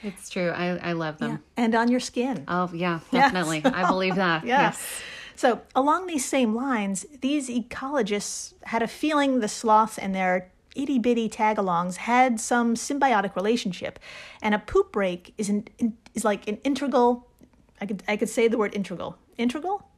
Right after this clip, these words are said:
Speaker 1: Integral?
Speaker 2: Int-
Speaker 1: Integral.
Speaker 2: <laughs> Integral.
Speaker 1: I, it took me a while,
Speaker 2: Yeah.
Speaker 1: too.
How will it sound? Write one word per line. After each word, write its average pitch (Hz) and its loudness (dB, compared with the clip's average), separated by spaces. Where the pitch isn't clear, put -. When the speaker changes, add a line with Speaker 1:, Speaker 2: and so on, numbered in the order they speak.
Speaker 1:
Integral? 302 0
Speaker 2:
Int- 247 -2
Speaker 1:
Integral. 254 8
Speaker 2:
<laughs> 180 2
Integral. 269 6
Speaker 1:
I, 254 8
it 262 6
took 277 2
me 254 4
a 220 2
while, 196 6
Speaker 2:
Yeah. 214 6
Speaker 1:
too. - -16